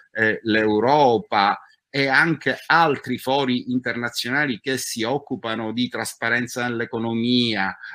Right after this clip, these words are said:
di, mm, correttezza nelle transazioni economiche internazionali e che quindi predispongono strumenti di cooperazione tra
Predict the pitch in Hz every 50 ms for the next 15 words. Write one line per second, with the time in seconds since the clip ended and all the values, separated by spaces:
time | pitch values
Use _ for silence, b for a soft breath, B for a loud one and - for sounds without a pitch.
0 | B B 92 113 113 104 104 113 123 127 131 131 123 - - _ - 131 123 117
1 | 120 - - - 139 135 123 120 127 120 - - _ - 120 123 123 120 - -
2 | - - 127 123 120 120 120 107 98 127 123 120 123 123 123 123 120 123 120 120
3 | 117 113 123 120 123 110 - 127 113 - - - 127 123 120 123 120 120 120 123
4 | 120 - 127 120 - 117 120 117 120 123 123 123 123 117 - - 120 110 - -
5 | 135 120 - - 113 117 120 113 - - - 123 120 120 123 127 117 110 104 95
6 | 98 104 104 - - 143 - - 233 226 214 165 131 - 139 147 147 147 139 -
7 | - - - 180 175 160 135 123 110 107 104 107 101 - - - 131 135 131 139
8 | 151 156 151 131 120 110 92 - - 107 101 98 - B B B B B B 113
9 | 104 107 135 156 175 175 170 139 - _ _ _ - 127 127 127 127 131 127 131
10 | 131 127 123 113 - - - - 160 160 165 160 143 127 110 104 101 98 95 95
11 | 92 85 - _ - 135 135 139 143 127 104